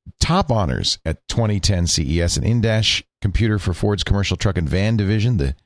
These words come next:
Ford Work Solutions, which is very cool. It's, it's kind of Sync for business. Won Best of Innovations in the, uh, in vehicle, vehicle accessory category. Twenty ten Taurus was the official car of C E S for ten innovative features, including Sync.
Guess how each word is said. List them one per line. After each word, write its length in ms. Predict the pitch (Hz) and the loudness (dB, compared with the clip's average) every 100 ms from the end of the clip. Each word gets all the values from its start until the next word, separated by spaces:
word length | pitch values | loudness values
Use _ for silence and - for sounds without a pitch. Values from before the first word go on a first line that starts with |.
| _ | _
Ford 320 | - 113 87 | -2 -2 0
Work 220 | 98 117 | -2 0
Solutions, 420 | - 69 69 78 | 0 -2 -2 -2
which 120 | 65 | -2
is 100 | 65 | -4
very 460 | 58 62 92 127 101 | -4 -2 0 0 0
cool. 160 | 82 62 | -2 -4
It's, 120 | - - _ | -6 -14 _
it's 100 | - | -4
kind 140 | 123 | -2
of 60 | - | 0
Sync 380 | - - 147 - | 0 0 0 -2
for 240 | - 101 | -4 -4
business. 640 | 80 76 139 95 73 80 - _ _ _ - | -2 -2 0 0 -2 -4 -8 _ _ _ -2
Won 180 | 110 | 0
Best 240 | 92 120 - | 2 2 2
of 100 | 110 | 0
Innovations 600 | 101 87 110 - 85 67 | 2 2 0 0 0 0
in 180 | 80 76 | 0 0
the, 240 | 71 67 | 0 0
uh, 60 | 65 | 0
in 180 | 92 92 | 0 0
vehicle, 340 | 85 95 - | 2 0 0
vehicle 260 | 98 92 69 | -2 0 0
accessory 480 | 71 92 - - - | 0 0 0 -2 -2
category. 500 | - 60 - 67 90 | -2 -2 -2 -2 -2
Twenty 300 | - 104 95 | 0 0 2
ten 240 | 101 90 | 0 0
Taurus 420 | - 120 123 147 | 0 0 0 0
was 120 | 90 | 0
the 60 | 76 | 0
official 300 | 78 95 87 | -2 -2 -2
car 240 | - 95 | -2 0
of 80 | 90 | 0
C 180 | - 92 | -2 -2
E 140 | 90 82 | 0 0
S 300 | 101 - - _ _ _ - | 0 -2 -6 _ _ _ -6
for 120 | 104 | -6
ten 420 | - 135 147 143 | 0 0 2 0
innovative 600 | - 117 92 80 80 65 | 0 0 2 0 0 -2
features, 360 | - 67 87 73 | -4 -2 -2 -2
including 360 | 64 76 65 | 0 0 0
Sync. 460 | 58 - 80 - | 0 0 -2 -4